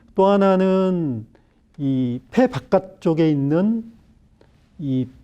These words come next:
흉강에 물이 차는, 그래서 호흡곤란이 생기는 그런 현상도 생기고요. 또 하나는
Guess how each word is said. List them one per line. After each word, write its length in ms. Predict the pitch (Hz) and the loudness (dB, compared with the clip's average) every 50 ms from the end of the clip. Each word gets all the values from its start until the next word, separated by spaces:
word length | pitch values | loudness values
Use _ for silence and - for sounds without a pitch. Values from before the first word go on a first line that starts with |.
| _ _ _ _ _ _ _ _ _ - | _ _ _ _ _ _ _ _ _ -4
흉강에 760 | - 247 233 233 226 214 202 190 147 131 131 143 190 233 226 - - _ | 0 2 4 4 4 4 4 2 2 0 0 -2 -4 -6 -8 -12 -18 _
물이 300 | - 123 156 180 208 202 | -2 0 2 2 2 0
차는, 380 | - - 170 147 131 110 101 104 - _ _ _ _ _ _ _ _ _ _ _ | -2 -6 -6 -4 -4 -6 -8 -12 -16 _ _ _ _ _ _ _ _ _ _ _
그래서 260 | - 143 147 - 180 170 | -2 -2 0 0 0 -2
호흡곤란이 640 | 175 - 240 226 233 - - 175 165 160 147 139 | 0 0 0 0 0 0 2 2 4 4 2 0
생기는 420 | 127 135 127 123 117 104 101 101 98 - | -2 -4 -4 -4 -6 -6 -8 -10 -12 -14
그런 300 | - - 147 156 156 151 | -6 -4 -2 -2 0 -2
현상도 500 | 156 160 165 170 165 151 139 139 123 117 | -2 -4 -4 -4 -4 -4 -6 -6 -8 -8
생기고요. 640 | 110 160 165 151 156 131 110 107 107 107 120 180 196 - _ _ _ _ _ - - - _ _ _ | -8 -8 -6 -4 -4 -4 -2 -4 -4 -4 -6 -8 -12 -14 _ _ _ _ _ -20 -20 -20 _ _ _
또 160 | - 208 202 | 2 2 4
하나는 800 | 202 196 196 196 196 190 190 190 190 196 196 185 175 151 127 110 | 4 4 4 4 4 4 2 2 2 0 0 -2 -2 -4 -6 -8